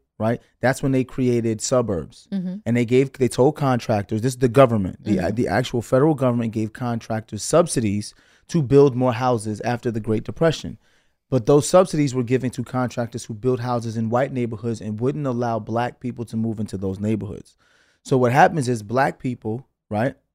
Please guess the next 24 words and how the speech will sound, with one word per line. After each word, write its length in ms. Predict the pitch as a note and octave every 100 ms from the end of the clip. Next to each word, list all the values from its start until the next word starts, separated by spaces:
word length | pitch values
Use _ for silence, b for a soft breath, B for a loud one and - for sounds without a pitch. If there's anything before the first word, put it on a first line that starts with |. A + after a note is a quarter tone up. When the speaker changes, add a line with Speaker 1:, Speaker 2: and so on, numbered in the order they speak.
| _
Speaker 1:
were 120 | B2
all 260 | - B2 C3
pushed 400 | - D3+ C#3 -
into 280 | A#2+ A2+ B2+
ghettos. 580 | C#3 B2+ G2 - _ _ -
Speaker 2:
Mm-hmm. 300 | F3 E3 E3+ G3 _ _ -
Speaker 1:
Once 220 | C3+ D3
they 100 | D3
were 120 | C#3
pushed 300 | B2 - F3+
into 200 | F#3 - D#3
these 200 | E3 -
areas, 480 | C#3 B2+ A#2 A2+ A2+
there 80 |
were, 140 | A2+ F2
uh, 140 | C2 - _ _
all 260 | - C#3+ D#3
of 60 |
these 160 | D3+ C#3
black 240 | C3 B2+
people 140 | C3+ A#2
pushed 220 | - C3
into 140 | C3 B2
areas, 380 | A#2+ A2 G2+